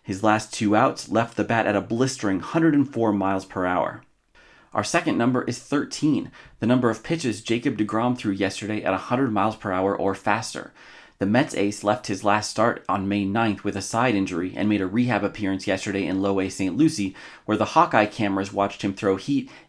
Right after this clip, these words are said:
even if the hitters for the Palm Beach Cardinals couldn't see it. DeGrom's four-seamer averaged ninety-nine point eight on the gun, and batters put only two of his forty-one pitches in play, swinging and missing at thirteen of them.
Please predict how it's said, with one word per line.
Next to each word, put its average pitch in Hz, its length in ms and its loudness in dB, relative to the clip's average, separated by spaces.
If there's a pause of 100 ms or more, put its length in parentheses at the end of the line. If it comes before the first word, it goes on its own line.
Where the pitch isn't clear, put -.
even 156 220 2
if 156 140 4
the 123 80 0
hitters 110 280 0
for - 140 -8
the 101 100 -2
Palm 104 280 -2
Beach 98 200 -6
Cardinals 120 460 2
couldn't 101 240 -4
see 107 300 -4
it. - 120 -14 (520)
DeGrom's 104 400 2
four-seamer 110 760 0
averaged 120 640 0
ninety-nine 107 440 2
point 98 260 0
eight 127 180 0
on 95 160 -2
the 90 60 0
gun, 90 340 -4 (300)
and 110 160 0
batters 127 320 2
put - 160 0
only 98 240 2
two 165 300 0
of 147 80 2
his 110 120 -8
forty-one 113 480 2
pitches 104 320 -6
in 95 120 -2
play, 123 460 2
swinging 117 380 0
and 104 140 2
missing 107 340 0
at 92 160 -6
thirteen 107 400 0
of 107 120 -2
them. 52 240 -8